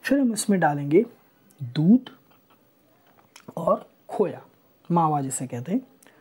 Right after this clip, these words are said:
तो दूध और खोया वो हम इसमें डालेंगे, और फिर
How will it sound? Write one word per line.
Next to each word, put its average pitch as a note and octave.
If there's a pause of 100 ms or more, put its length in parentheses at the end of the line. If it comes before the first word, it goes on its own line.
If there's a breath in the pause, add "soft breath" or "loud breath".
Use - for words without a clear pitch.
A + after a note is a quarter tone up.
(320 soft breath)
तो C#3
दूध G3
और G3+
खोया E3+
वो D3+
हम F3
इसमें F3+
डालेंगे, E3+ (640 soft breath)
और E3
फिर E3+